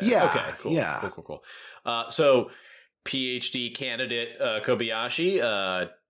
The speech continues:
Speaker 2: what, have you found anything, uh, going on with this new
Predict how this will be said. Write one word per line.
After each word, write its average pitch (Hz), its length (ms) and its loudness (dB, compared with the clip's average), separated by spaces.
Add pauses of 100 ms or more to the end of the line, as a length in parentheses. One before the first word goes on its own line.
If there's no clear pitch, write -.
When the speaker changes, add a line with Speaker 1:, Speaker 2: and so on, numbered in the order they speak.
(340)
Speaker 2:
what, 113 260 0
have 151 100 0
you 117 280 -2
found 139 240 -2
anything, 127 420 0
uh, 104 160 0
going 117 260 2
on 113 160 -2
with 95 120 -4
this 98 180 -4
new 104 640 -2